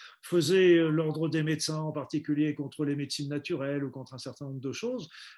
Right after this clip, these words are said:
Et puis, bah, il faut vivre en adéquation avec ses pensées. Donc, euh, bah, tout simplement, j'ai demandé il y a quelques années à être, euh,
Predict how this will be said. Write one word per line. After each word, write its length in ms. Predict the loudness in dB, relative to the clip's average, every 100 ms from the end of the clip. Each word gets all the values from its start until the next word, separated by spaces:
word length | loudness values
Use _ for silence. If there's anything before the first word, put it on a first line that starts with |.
| -6
Et 200 | -4 -4
puis, 180 | -4 -2
bah, 160 | 0
il 60 | 0
faut 160 | 2 0
vivre 220 | 2 0
en 80 | 0
adéquation 580 | 0 0 0 -2 -4 -4
avec 200 | -4 -2
ses 180 | -4 -6
pensées. 400 | -8 -6 -4 -4
Donc, 240 | -8 -6
euh, 240 | -6 -8 -10 -18 -20 -14
bah, 100 | -12
tout 140 | -8
simplement, 520 | -8 -6 -4 -2 -2
j'ai 140 | -2 -4
demandé 340 | -4 -4 2
il 60 | 2
y 60 |
a 60 | 2
quelques 360 | -2 -6 -6 -6
années 380 | -4 -2 -2
à 100 | -2
être, 260 | -6 -10 -10
euh, 400 | -8 -6 -8 -10